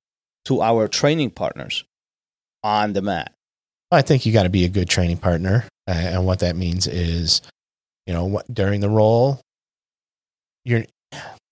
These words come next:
Speaker 2: there's so many levels to it, right? You can, you can go hard with somebody and after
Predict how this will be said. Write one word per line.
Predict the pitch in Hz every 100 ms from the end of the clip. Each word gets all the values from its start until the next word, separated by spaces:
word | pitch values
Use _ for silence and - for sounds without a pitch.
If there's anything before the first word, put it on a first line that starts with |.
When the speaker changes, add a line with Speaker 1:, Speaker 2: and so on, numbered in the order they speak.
| _
Speaker 2:
there's | - 123
so | - 156
many | 123 95
levels | 87 80 -
to | - 73
it, | 67
right? | 85 87 - - - - -
You | 117
can, | 143 131 - _ _ _ _ _ -
you | 120 135
can | - 131 110 107 104 101 104 _ _ _ _ _ _
go | 165
hard | 165 117 95
with | 95
somebody | - 92 90 107 156 _ _ _ _ _ _ _
and | 117 92
after | 92 98 101 117